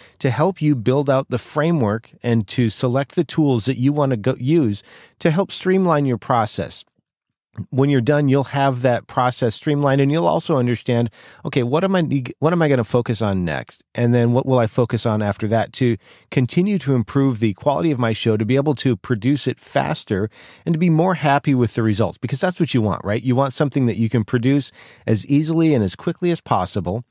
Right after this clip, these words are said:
with the least amount of effort that gets you the most return and makes you the most happy to share it with the world. So that's my goal, and that's what I'm trying to do for you. So I'm, I'm not looking for a long-term commitment. I'm hoping that it's not gonna take you a lot of time. I'm really doing a lot of work to try and make it as simple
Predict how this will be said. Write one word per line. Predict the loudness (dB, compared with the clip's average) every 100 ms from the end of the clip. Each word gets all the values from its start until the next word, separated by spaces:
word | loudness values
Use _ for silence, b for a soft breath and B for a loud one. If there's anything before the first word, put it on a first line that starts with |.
| _ _ -2
with | -2
the | 2 0
least | 2 0 0 0
amount | 2 2
of | 0 -2
effort | -6 -6 -8 -10 B B -8
that | -2
gets | -2 2
you | 2
the | 4
most | 4 2 0 -2
return | -4 -2 0 0 0 -2 -6
and | 0 2
makes | 2 2
you | 0
the | 2
most | 2 0 0
happy | -2 0 -2
to | -2
share | -2 0 0
it |
with | 0 -4
the | -2
world. | -2 -4
So | -4
that's | -2 -2 0
my | -2 0
goal, | 0 0 -2 B B B B
and | 2
that's | 2 2
what | 0
I'm | 0
trying | 0 0
to | 2
do | 2 0
for | 0 -2 0
you. | 0 -4
So | -2 0
I'm, | 0 0
I'm | 0
not | 2 0
looking | -2 -2
for | -2 -2
a |
long-term | 2 2 2 0 -2
commitment. | 0 -2 -2 -6 -8 B B B
I'm | -4 -2
hoping | 0 0 2
that | 2 -2
it's | -2
not | -2
gonna | -2 0
take | -2 0
you | -2
a |
lot | 0 0
of | 0
time. | -2 0
I'm | 0 0
really | 2 2 2
doing | 2 2
a |
lot | 2 2
of | 2
work | 2 -2
to | -4 -6
try | 0 2
and | 2 2
make | 2 0
it | -4
as | -4
simple | -2 0 0 -2